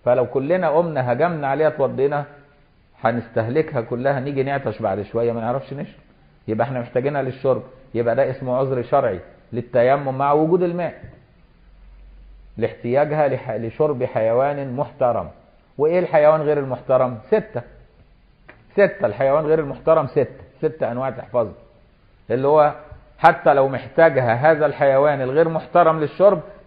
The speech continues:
تت-، تتوضى برضه ويتفلق هو، مش مهم يشرب. ستة غير محترمين: الكافر الحربي، لأنه أصلًا هو مهدر الدم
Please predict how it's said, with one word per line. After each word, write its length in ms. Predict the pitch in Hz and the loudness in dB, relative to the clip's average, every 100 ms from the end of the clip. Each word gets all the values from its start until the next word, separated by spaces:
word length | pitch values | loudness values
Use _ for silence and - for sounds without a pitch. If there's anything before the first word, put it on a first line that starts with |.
| - | -4
تت-، 240 | 131 - 147 123 | -4 -2 -2 0
تتوضى 460 | 143 156 156 139 | 4 6 6 4
برضه 400 | 143 156 147 156 - | 4 2 2 -2 -4
ويتفلق 580 | 110 139 135 - 151 131 | -6 -4 -4 0 0 0
هو، 200 | 117 107 | 0 -2
مش 180 | 95 - | -4 -10
مهم 160 | 104 | -10
يشرب. 240 | 87 - 82 - _ _ _ _ _ _ _ _ _ _ - | -10 -12 -18 -18 _ _ _ _ _ _ _ _ _ _ 2
ستة 340 | 175 - 131 | 4 4 0
غير 180 | 123 135 | 0 0
محترمين: 540 | 120 - 110 104 90 - _ - - - - _ _ _ _ _ _ - | -4 -4 -4 -4 -6 -14 _ -20 -20 -20 -20 _ _ _ _ _ _ -2
الكافر 640 | 127 127 247 139 120 87 - - - 101 | -2 0 2 4 2 -4 -10 -20 -12 -10
الحربي، 500 | - 127 117 87 78 - - _ _ _ - - - - _ - - - | -6 0 0 -2 -10 -18 -20 _ _ _ -20 -20 -20 -20 _ -20 -20 -8
لأنه 300 | 117 123 127 | -2 -2 0
أصلًا 240 | 143 143 139 | -2 -2 -4
هو 120 | 135 | -2
مهدر 300 | 151 151 147 | -2 -2 -4
الدم 280 | 147 160 | -4 -6